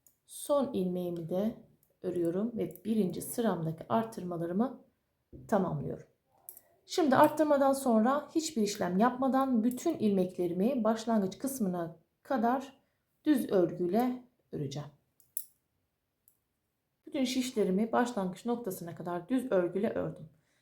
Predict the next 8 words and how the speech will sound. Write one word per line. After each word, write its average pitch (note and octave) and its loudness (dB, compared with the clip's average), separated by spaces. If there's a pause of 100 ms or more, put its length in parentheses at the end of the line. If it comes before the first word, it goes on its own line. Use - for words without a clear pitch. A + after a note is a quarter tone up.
(140)
Şimdi B3 0
tekrar B3+ 0
arttırma A3 0
sıramıza G3 -4
geldik. F3 -4 (420)
İlmeklerimizi A#3 2
bu D#4+ 4
sıramızda G#3 0